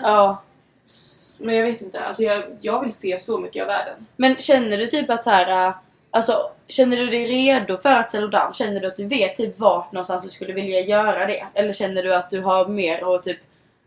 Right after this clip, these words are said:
Speaker 1: upptäcka och se?
Speaker 2: Alltså,
Speaker 1: Alltså,
Speaker 2: just
Speaker 1: eller upptäcka och se kan man göra ändå,
Speaker 2: Mm.
Speaker 1: även fast man settle down. Men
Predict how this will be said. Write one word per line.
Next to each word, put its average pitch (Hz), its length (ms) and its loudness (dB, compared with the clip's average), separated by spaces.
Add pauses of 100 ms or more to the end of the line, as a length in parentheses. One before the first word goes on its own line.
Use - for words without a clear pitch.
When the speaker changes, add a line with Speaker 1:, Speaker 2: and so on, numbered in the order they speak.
Speaker 1:
upptäcka 190 520 0
och 185 60 2
se? - 280 -4 (200)
Speaker 2:
Alltså, 269 260 2
Speaker 1:
Alltså, 285 160 4
Speaker 2:
just 294 140 4
Speaker 1:
eller 285 180 2 (540)
upptäcka 302 200 0
och 294 60 2
se 294 140 4
kan 240 180 -4
man 247 120 -2
göra 208 280 4
ändå, 196 260 -2
Speaker 2:
Mm. 185 60 2
Speaker 1:
även 196 140 2
fast 220 120 -8
man - 60 -10
settle 196 260 -8
down. - 160 -6
Men 220 280 -4